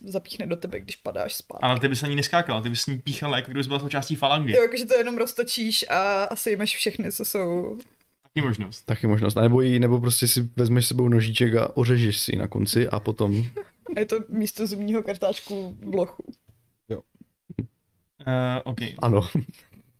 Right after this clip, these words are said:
Speaker 2: Ptá se nás mimochodem Buntarata, jak,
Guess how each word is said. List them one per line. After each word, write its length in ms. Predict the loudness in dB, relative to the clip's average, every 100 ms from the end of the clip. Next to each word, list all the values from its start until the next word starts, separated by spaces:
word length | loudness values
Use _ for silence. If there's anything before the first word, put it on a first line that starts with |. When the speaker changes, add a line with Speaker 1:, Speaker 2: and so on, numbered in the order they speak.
| _ -16 -14 -14
Speaker 2:
Ptá 220 | 2 4 4
se 100 | 2
nás 160 | 0
mimochodem 500 | -2 -2 0 0 0 0
Buntarata, 720 | 0 0 -2 -2 0 0 -2
jak, 140 | -4